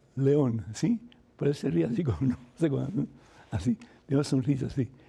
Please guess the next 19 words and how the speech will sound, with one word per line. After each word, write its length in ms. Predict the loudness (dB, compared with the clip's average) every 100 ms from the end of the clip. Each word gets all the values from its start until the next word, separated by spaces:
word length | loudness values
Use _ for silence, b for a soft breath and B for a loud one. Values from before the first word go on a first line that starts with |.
| b b b
que 120 | -2
para 200 | 0 2
mí 160 | 4 4
es 280 | 2 -2 -8 -14 _ _ _ _ _ _ _ _
símbolo 460 | 0 2 4 4
de 180 | 4 2 -2
su 220 | -4 -2
paz 260 | -2 -2 -2
interior, 480 | -2 0 2 0 -2 B B
además 280 | -2 0 2
del 120 | 0
accidente 400 | 0 -2 -2 -2
que 100 | -6
tuvo. 300 | -2 -2 -2 -6 _ b b b b b b b _ _ _ _ _ 2
Pero 200 | 4 4
decían 300 | 2 2 4
de 100 | 2
San 500 | 0 0 0 -2 -2
Buenaventura 680 | 0 0 0 2 2 0